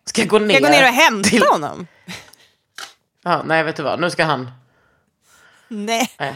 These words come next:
Speaker 1: vet du vad? Ibland känner jag typ att jag inte vågar skämta, för att då är det någon som bara, hörru du, jag hörde på er podd att ni skämtar om... Och du vet, jag orkar inte mer.
Speaker 2: <laughs> Nej,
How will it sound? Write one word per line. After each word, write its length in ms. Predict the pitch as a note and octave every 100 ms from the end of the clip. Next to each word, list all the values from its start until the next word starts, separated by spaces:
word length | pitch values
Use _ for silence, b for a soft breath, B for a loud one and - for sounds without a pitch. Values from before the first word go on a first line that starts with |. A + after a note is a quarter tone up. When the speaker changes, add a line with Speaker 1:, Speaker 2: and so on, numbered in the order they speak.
| B2+
Speaker 1:
vet 120 | F3
du 60 | F3
vad? 160 | E3
Ibland 380 | G3 C4 G3 -
känner 280 | - B3+ G3+
jag 140 | F3+
typ 160 | F#3 E3+
att 120 | D#3+
jag 80 | D#3
inte 120 | D3
vågar 140 | D3 C3+
skämta, 440 | - F3 E3+ -
för 100 | D3+
att 40 | E3
då 80 |
är 140 | E3 E3
det 60 |
någon 140 | D#3+ C#3+
som 160 | D#3
bara, 200 | C#3 B2 B B B -
hörru 200 | G4+ G4
du, 220 | E4 D4+ D4
jag 160 | G#4
hörde 320 | G#4 F4+ D4 E4
på 120 | D#4+
er 120 | D4
podd 280 | D4 C#4+ C#4
att 100 | C4+
ni 180 | D#4 E4+
skämtar 500 | - C#4+ A#3 - -
om... 160 | G#3 B B B
Och 120 | -
du 60 | A#3+
vet, 80 | C4
jag 120 | A#2+
orkar 320 | D#4 - -
inte 200 | F#4 -
mer. 340 | G#2+ - - -
Speaker 2:
<laughs> 40 |
Nej, 180 | D4+